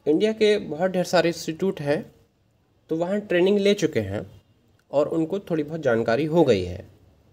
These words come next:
या उनके बहुत ढेर सारे फंडे अभी क्लियर नहीं हुए हैं, उनका भी most welcome है। क्योंकि हमारे यहाँ ज़्यादातर इस-, जो स्टूडेंट्स हैं वो ऐसे ही हैं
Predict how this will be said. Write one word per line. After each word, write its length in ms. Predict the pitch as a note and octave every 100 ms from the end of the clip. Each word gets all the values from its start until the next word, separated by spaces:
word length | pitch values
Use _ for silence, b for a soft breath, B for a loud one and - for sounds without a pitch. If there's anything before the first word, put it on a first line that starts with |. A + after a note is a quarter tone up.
| _ _ _ D#3
या 120 | F#3+
उनके 200 | G#3 A3+
बहुत 280 | G3+ A3+ G#3
ढेर 160 | G3+
सारे 260 | G#3 F#3 G#3
फंडे 320 | F#3 E3 F#3+
अभी 140 | F3+
क्लियर 360 | G3 D3+ D3 D#3+
नहीं 240 | F3+ A3
हुए 220 | G#3 B2+ G2+
हैं, 340 | G2 F2+ - - _ _ _ _ -
उनका 320 | E3+ F3+ F#3
भी 140 | G3+
most 280 | G#3+ D#3+ D#3
welcome 480 | C3+ A2 G#2 C3 D3
है। 100 | G3+ - _ _ _ -
क्योंकि 220 | E3 G#3+
हमारे 300 | G3+ G3+ A3
यहाँ 140 | F#3
ज़्यादातर 580 | C3+ D3+ F3 A#3 B3 F#3+
इस-, 240 | E3+ - - _ _ _ C#3
जो 140 | C3
स्टूडेंट्स 580 | C#3+ - D#3 C3 C#3+ C#3+
हैं 60 | E3+
वो 100 | D3
ऐसे 280 | E3+ E3 F#3
ही 300 | E3 F#3 E3+
हैं 340 | A2+ F2+